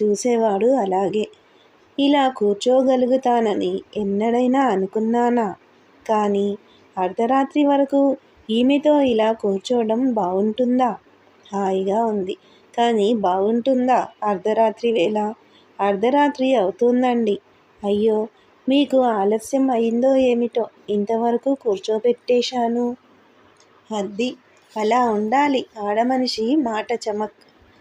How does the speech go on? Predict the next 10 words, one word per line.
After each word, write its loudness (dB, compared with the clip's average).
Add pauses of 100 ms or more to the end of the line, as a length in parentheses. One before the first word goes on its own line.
(220)
నా 2
వెధవ 0
గొడవలన్నీ 0
వెళ్ళబోసుకొని -2 (360)
అనవసరంగా 0
ప్రయాసపెట్టి -2 (420)
ఈమెను 2
అర్ధరాత్రి 0
వరకు 0
నేనాపేస్తే -2